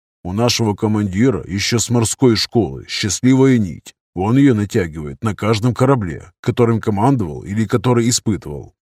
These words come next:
«И все?» Шафран набожно и размашисто перекрестился. «Все пока что вернулись обратно». Радюкину стоило немало усилий, чтобы сдержать улыбку, не столько по поводу сказанного, сколько из-за несоответствия этой философской сентенции простому, даже простецкому виду механика.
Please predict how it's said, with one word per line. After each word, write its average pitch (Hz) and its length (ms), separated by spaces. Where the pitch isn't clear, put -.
«И 101 360
все?» 95 580
Шафран 107 520
набожно 101 640
и 127 80
размашисто 110 640
перекрестился. 117 880
«Все 104 600
пока 98 380
что 107 220
вернулись 98 680
обратно». 110 640
Радюкину 117 500
стоило 120 360
немало 127 380
усилий, 107 440
чтобы 127 300
сдержать 120 480
улыбку, 92 440
не 107 100
столько 127 380
по 113 80
поводу 123 320
сказанного, 120 600
сколько 131 360
из-за 123 260
несоответствия 131 840
этой 110 280
философской 117 640
сентенции 110 720
простому, 107 760
даже 107 280
простецкому 117 840
виду 123 300
механика. 90 640